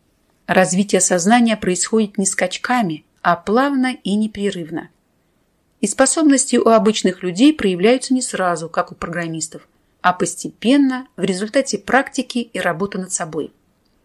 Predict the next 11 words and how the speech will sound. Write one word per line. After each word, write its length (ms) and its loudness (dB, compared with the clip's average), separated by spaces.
Тот 220 4
факт, 520 -4
что 200 -2
я 160 6
могу 500 0
создать 520 0
себе 180 0
любое 360 -2
тело 300 2
в 60 -6
убежище, 640 -4